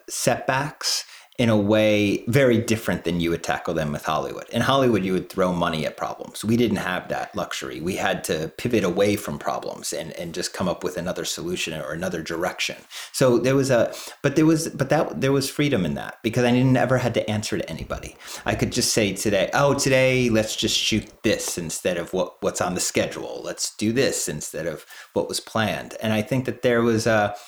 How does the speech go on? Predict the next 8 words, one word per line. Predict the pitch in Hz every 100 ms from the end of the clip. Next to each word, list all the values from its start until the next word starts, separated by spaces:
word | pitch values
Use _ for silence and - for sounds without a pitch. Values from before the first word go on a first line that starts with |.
| - -
that | 120 -
spontaneity. | - 110 107 98 80 101 147 170 185 - _
I | 92
think | 90 104 -
that | 95 95
that | 104 - -
is | 107 101
actually, | 92 98 - 107 92 90